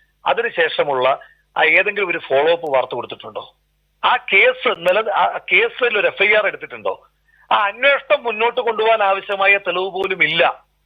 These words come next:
എഫ് ഐ ആർ ഇടാനുള്ള തെളിവ് പോലും ഇല്ല എന്ന് ജില്ലാ പോലീസ് മേധാവി റിപ്പോർട്ട് കൊടുത്തത് എത്ര മാധ്യമങ്ങൾ ഒരു പ്രധാനപ്പെട്ട വാർത്ത പോയിട്ട് ഒരു സൈഡ് ന്യൂസ് ആയിട്ട് അങ്ങനെ കൊടുത്തിട്ടുണ്ട്? അങ്ങനെ അപമാനിതനായ പശ്ചാത്തലമുള്ള ഒരാളാണ് ഞാൻ.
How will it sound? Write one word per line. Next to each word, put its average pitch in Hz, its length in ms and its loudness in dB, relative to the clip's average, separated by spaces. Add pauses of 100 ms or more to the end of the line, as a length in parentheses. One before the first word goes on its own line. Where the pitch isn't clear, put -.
എഫ് 285 300 2
ഐ 294 60 0
ആർ 285 160 4
ഇടാനുള്ള 220 280 -2
തെളിവ് 196 300 -6
പോലും 196 300 -4
ഇല്ല 160 380 0 (280)
എന്ന് 202 420 0 (400)
ജില്ലാ 202 320 2 (100)
പോലീസ് 170 420 -4
മേധാവി 156 360 2
റിപ്പോർട്ട് 202 560 -4
കൊടുത്തത് 139 720 -4
എത്ര 185 360 -2
മാധ്യമങ്ങൾ 151 720 -2 (240)
ഒരു 175 200 2
പ്രധാനപ്പെട്ട 170 520 0
വാർത്ത 151 360 0
പോയിട്ട് 139 400 -4 (300)
ഒരു 160 120 0
സൈഡ് 156 460 2
ന്യൂസ് 180 280 -2
ആയിട്ട് 165 160 0
അങ്ങനെ 156 140 -8
കൊടുത്തിട്ടുണ്ട്? 135 480 -8 (340)
അങ്ങനെ 185 360 -2
അപമാനിതനായ 143 720 0
പശ്ചാത്തലമുള്ള 131 720 -2
ഒരാളാണ് 110 320 0
ഞാൻ. 107 140 -6